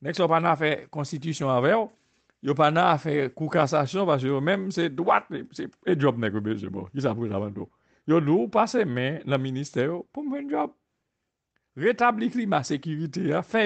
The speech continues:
eleksyon pou y al nonmen moun. Men a fè pa yon nouvèl konstitisyon, byen, Women e ba, a ba enterese nèg yo. Pale de kou kasasyon.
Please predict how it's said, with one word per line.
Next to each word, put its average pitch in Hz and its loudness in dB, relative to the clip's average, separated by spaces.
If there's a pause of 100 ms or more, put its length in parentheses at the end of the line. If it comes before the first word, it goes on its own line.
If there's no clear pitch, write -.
eleksyon 214 -4
pou 269 -6
y - 0
al 302 0
nonmen 285 -2
moun. 277 -6 (480)
Men 185 -4
a 254 2
fè 285 0
pa 240 4
yon 135 -4
nouvèl 127 -2
konstitisyon, 131 -10
byen, 113 -6 (200)
Women 123 0
e 123 -2
ba, 120 2
a 202 -4
ba 349 -2
enterese 302 -4
nèg 262 -6
yo. - -12 (260)
Pale 190 4
de 175 2
kou 151 -8
kasasyon. 135 0